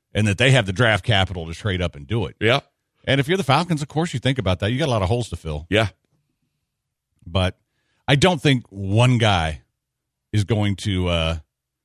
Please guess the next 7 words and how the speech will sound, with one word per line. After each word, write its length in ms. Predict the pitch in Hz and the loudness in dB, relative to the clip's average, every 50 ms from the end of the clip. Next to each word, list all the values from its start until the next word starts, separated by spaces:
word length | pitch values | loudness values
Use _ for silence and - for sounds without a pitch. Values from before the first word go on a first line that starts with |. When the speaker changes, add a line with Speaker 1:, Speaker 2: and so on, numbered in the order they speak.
| _ _ _ _ _ _ _ _ _ _ _ _ _ _ _ _ _ _ _ _ _ _ _ _ - | _ _ _ _ _ _ _ _ _ _ _ _ _ _ _ _ _ _ _ _ _ _ _ _ -2
Speaker 1:
I 60 | - | 0
don't 140 | 165 190 160 | 0 2 2
think 140 | 113 107 107 | 0 0 0
one 140 | 123 127 120 | 0 0 2
guy 240 | 110 113 110 104 | 2 2 2 2
is 120 | 104 101 95 | 2 0 -2
gonna 300 | - 104 98 92 92 | -4 -4 -4 -4 -4